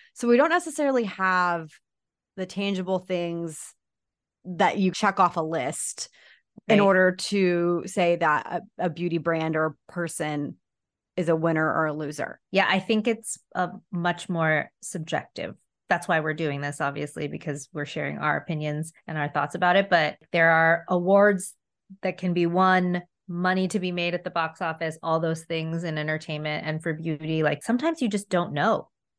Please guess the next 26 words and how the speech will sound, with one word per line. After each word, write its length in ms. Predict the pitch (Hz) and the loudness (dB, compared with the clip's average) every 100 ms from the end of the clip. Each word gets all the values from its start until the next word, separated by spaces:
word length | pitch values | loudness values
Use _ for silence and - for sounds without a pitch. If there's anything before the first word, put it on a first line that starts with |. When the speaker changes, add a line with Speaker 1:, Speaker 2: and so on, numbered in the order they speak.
| _ | _
Speaker 2:
Brands 480 | - 170 180 196 196 | -2 2 4 2 0
don't 340 | - 165 180 185 | -4 0 2 2
have 240 | 190 196 | -2 -2
to 60 | 190 | -6
disclose 500 | 165 160 - 185 175 | -6 -6 0 2 2
that 140 | 156 | 0
information. 880 | 156 156 160 160 190 - 107 147 185 _ - | 0 -2 -4 -4 -4 -6 -8 -6 -8 _ -2
Speaker 1:
No. 200 | 196 160 | 0 0
Speaker 2:
And 80 | 165 | 2
so 460 | 165 160 156 156 _ - | 4 4 2 0 _ -8
you 180 | 170 | -4
just 260 | 170 170 165 | -2 -2 -2
base 300 | 170 156 160 | -2 -2 0
it 80 | 165 | 0
on 360 | 147 147 151 - _ _ _ _ _ _ | 2 0 -2 -10 _ _ _ _ _ _
what 200 | 170 170 | -8 -4
you're 100 | 170 | -4
seeing 260 | 165 165 | -4 -2
on 120 | 165 160 | -2 -2
social 320 | 180 180 214 | -4 -4 -2
media 760 | 262 294 240 208 185 175 160 | -2 0 2 2 4 2 2
or 260 | 165 165 160 | 2 2 2
how 220 | - 175 | 0 -2
you 220 | 170 208 | 0 0
personally 600 | 302 233 196 196 180 170 160 | 0 0 0 -2 -6 -6 -4
love 380 | 160 156 147 | -2 -2 -4